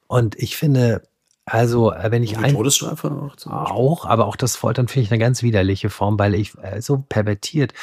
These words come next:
Speaker 1: Und da hat man immer gesagt, ja, die Demokratie, die foltern nicht, wir verhören die Leute normal und die kriegen einen Gerichtsprozess und die, da dürfen auch die, dürfen, kriegen auch die, äh, die Verurteilten kriegen ein faires Verfahren und kriegen einen Verteidiger gestellt.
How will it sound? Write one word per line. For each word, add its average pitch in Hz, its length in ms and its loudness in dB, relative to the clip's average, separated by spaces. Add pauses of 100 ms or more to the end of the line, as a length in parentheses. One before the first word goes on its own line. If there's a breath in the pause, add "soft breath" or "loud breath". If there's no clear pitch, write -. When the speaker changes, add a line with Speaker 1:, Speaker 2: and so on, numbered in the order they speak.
(280 loud breath)
Speaker 1:
Und 113 80 6
da 123 60 6
hat 135 100 2
man 123 100 4
immer 117 180 4
gesagt, 104 280 0
ja, 80 360 0
die 87 200 -2
Demokratie, 80 640 -4
die 110 140 -2
foltern - 440 0
nicht, 92 160 -4
wir 90 100 -4
verhören 87 400 0
die 92 80 -4
Leute 90 320 -2
normal 85 560 0 (880 loud breath)
und 113 180 2
die 95 60 -4
kriegen 107 320 2
einen 90 160 2
Gerichtsprozess 117 960 0
und 92 160 -4
die, 90 180 -6
da 87 120 0
dürfen 101 280 0
auch 78 200 0
die, 98 320 -4 (180)
dürfen, 85 340 0
kriegen 107 300 0
auch - 300 -6 (180)
die, 113 240 -6
äh, - 200 -14 (680 loud breath)
die 107 100 -10
Verurteilten 117 720 0
kriegen 113 220 0
ein 95 120 0
faires 107 580 0
Verfahren 107 600 0
und 98 120 -4
kriegen 98 220 -4
einen 85 100 -2
Verteidiger 110 580 0
gestellt. 104 640 0